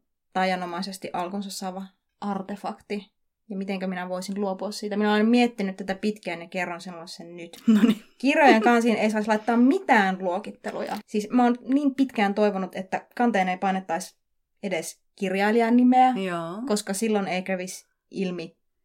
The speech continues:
Speaker 1: myöskään sukupuoli. Ja näin sitten mentäis. Pantais vaan kaikki kirjat yhteen suureen säkkiin ja joka aamu sieltä voisi nostaa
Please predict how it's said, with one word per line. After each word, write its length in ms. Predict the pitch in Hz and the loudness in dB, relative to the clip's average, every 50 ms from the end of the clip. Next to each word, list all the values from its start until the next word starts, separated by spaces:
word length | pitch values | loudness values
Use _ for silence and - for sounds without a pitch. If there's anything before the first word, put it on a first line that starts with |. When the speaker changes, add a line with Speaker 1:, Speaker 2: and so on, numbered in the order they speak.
| _ _ _ _ _ | _ _ _ _ _
Speaker 1:
myöskään 380 | 208 180 175 - - 165 - 175 | -8 -8 -8 -8 -8 -10 -10 -8
sukupuoli. 720 | - 208 196 202 240 226 - 247 240 240 247 262 269 262 - _ _ _ _ - | -8 -10 -4 -4 -4 -2 -2 -2 0 0 0 0 -2 -4 -8 _ _ _ _ 0
Ja 260 | 220 220 208 - - _ _ _ _ _ _ _ _ _ _ _ _ | 0 2 2 0 -4 _ _ _ _ _ _ _ _ _ _ _ _
näin 240 | - 254 294 294 254 | 2 4 4 4 4
sitten 220 | 208 214 - 247 254 | 2 -2 -2 0 2
mentäis. 540 | 277 285 269 233 - 156 143 180 185 - - _ _ _ _ - | 4 4 4 2 2 -2 -4 -6 -8 -12 -16 _ _ _ _ 2
Pantais 320 | 262 269 240 202 196 202 | 2 4 4 4 2 2
vaan 140 | 254 247 247 | 0 0 2
kaikki 260 | 262 254 254 254 240 | 2 2 2 0 -4
kirjat 300 | 226 240 233 214 202 202 - _ _ _ _ _ _ _ | -2 0 0 0 0 -2 -6 _ _ _ _ _ _ _
yhteen 320 | 214 214 202 - 185 190 | -8 -8 -6 -6 -6 -4
suureen 300 | 190 208 190 185 170 175 | -2 -2 -2 -2 -4 -6
säkkiin 400 | 185 - 185 185 _ - 170 165 | -8 -8 -10 -10 _ -12 -10 -10
ja 120 | 165 165 175 - _ _ _ _ _ _ _ | -10 -10 -12 -14 _ _ _ _ _ _ _
joka 180 | 208 196 185 165 | -10 -6 -4 -4
aamu 260 | 156 180 185 180 165 | -4 -4 -4 -6 -8
sieltä 260 | - 190 165 170 - | -8 -10 -10 -8 -10
voisi 180 | - 165 - 185 | -12 -12 -10 -10
nostaa 460 | 165 180 - - 156 151 - - | -12 -12 -10 -8 -8 -8 -8 -12